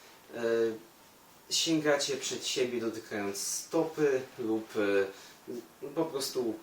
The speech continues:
podłogi przed sobą i powoli odkładacie w dół, żeby jednak nie uszkadzać sobie przy okazji kręgosłupa, żeby to był kontrolowany ruch. Cały czas trzymacie napięty brzuch, nie ma takiego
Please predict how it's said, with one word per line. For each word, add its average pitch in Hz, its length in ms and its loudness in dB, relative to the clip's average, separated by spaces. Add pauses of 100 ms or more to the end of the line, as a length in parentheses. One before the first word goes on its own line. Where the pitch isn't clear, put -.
podłogi 127 420 0
przed - 300 -6
sobą 170 400 2 (380)
i - 40 -12
powoli 160 840 2
odkładacie 131 640 0
w 123 160 -10
dół, 131 300 2
żeby 117 480 2 (440)
jednak 123 460 -2
nie 120 200 -4
uszkadzać 117 600 -4
sobie 110 180 2
przy - 240 -2
okazji 110 300 -2
kręgosłupa, 110 680 -2
żeby 110 180 -4
to - 80 -4
był - 120 -4
kontrolowany 123 720 -2
ruch. 147 260 2 (380)
Cały 143 340 4
czas 131 380 -2
trzymacie 110 640 0 (120)
napięty 104 540 -4
brzuch, 151 440 2 (340)
nie 143 140 2
ma 110 220 4
takiego 107 600 -2